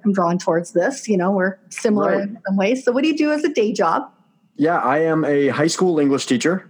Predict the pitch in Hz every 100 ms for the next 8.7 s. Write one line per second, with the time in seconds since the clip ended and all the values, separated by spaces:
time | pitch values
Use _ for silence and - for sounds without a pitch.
0 | - - 120 117 117 113 120 147 139 135
1 | 135 131 139 127 127 117 - - 131 127
2 | 123 127 131 131 131 127 127 - 135 131
3 | 127 120 113 - 120 117 123 135 123 117
4 | 120 117 113 135 135 127 135 123 117 117
5 | 117 117 135 120 117 113 - 113 104 101
6 | 104 117 101 113 110 147 - 180 170 143
7 | 156 160 147 139 143 143 135 131 123 -
8 | 117 117 151 165 123 113